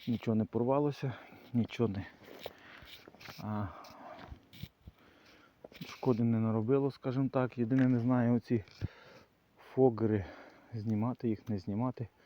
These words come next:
Мабуть, що все ж таки я їх познімаю, хоча отам кріплення, воно дуже туго входило. Не знаю, чи вийде воно, чи ні. Зараз спробую. Ну, воду з труби треба зняти однозначно.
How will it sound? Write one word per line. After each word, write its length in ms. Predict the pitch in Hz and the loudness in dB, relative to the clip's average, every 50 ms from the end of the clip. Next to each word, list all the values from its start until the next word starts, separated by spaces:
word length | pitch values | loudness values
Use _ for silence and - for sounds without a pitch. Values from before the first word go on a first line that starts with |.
| - - - - - - _ _ _ _ | -20 -20 -20 -20 -20 -20 _ _ _ _
Мабуть, 320 | - 117 107 117 131 131 - | -6 -6 -4 -4 -4 -4 -4
що 120 | - 131 | -4 -6
все 200 | 113 - - 123 | -4 -2 -2 -2
ж 120 | 117 - | -2 -4
таки 240 | - 117 - - 123 | -8 -10 -6 -2 0
я 100 | 123 123 | 0 2
їх 160 | 123 120 113 | 0 0 -2
познімаю, 580 | - - 131 117 117 131 131 135 143 139 127 117 | 0 0 0 2 4 2 2 4 4 4 2 2
хоча 320 | - 123 113 - 123 127 107 - - - - - - - - - - - _ - | 2 2 4 4 4 4 2 -2 -6 -12 -20 -20 -20 -20 -20 -20 -20 -14 _ -2
отам 360 | 131 117 - 139 127 123 117 | -2 2 4 4 4 4 2
кріплення, 400 | - - 147 - - 127 123 127 | 0 -2 -4 -2 0 2 2 4
воно 180 | 123 123 127 | 4 4 4
дуже 400 | 113 107 117 143 143 131 117 117 | 2 0 0 2 2 4 4 2
туго 340 | 113 - - 127 117 107 110 | 0 0 0 0 2 2 2
входило. 580 | 107 98 - - - 113 120 104 107 104 95 - - - _ _ _ - | 0 -2 -6 -4 -2 0 0 2 0 0 -2 -4 -8 -14 _ _ _ -6
Не 180 | 143 135 123 | -4 -2 -2
знаю, 300 | 113 104 - - - - - | -2 -2 -4 -6 -6 -6 0
чи 120 | - - 120 | 4 6 8
вийде 320 | 110 135 139 131 131 135 | 10 10 8 10 10 10
воно, 200 | 117 117 113 107 | 12 12 12 10
чи 200 | - - - 101 | 8 6 4 4
ні. 180 | 95 110 120 117 - - - - - - - - - - - - - - - - - - | 6 4 4 2 2 -4 -20 -20 -20 -20 -20 -20 -20 -20 -20 -20 -20 -12 -10 -10 -10 -8
Зараз 220 | - - - - | -10 -12 -14 -14
спробую. 440 | - - - - - - - - - - - - - - - - 143 127 - - - - - - - - | -16 -14 -8 -6 -6 -6 -4 -6 -8 -10 -12 -20 -20 -20 -14 -12 -12 -10 -10 -12 -14 -16 -16 -16 -12 -8
Ну, 180 | 208 190 170 139 | -6 -4 -4 -4
воду 280 | 120 135 151 135 151 135 | -2 -2 -2 -2 -2 -4
з 40 | |
труби 400 | - - 147 135 135 156 156 - - _ | -4 -6 -8 -2 0 2 2 2 2 _
треба 300 | - 151 156 127 143 139 | -2 0 2 2 2 2
зняти 320 | 127 - 151 147 - 139 | 2 0 -2 -2 0 0
однозначно. 640 | 139 127 139 139 127 120 120 113 101 - - 120 | 0 0 0 0 0 2 0 0 0 -2 -6 -8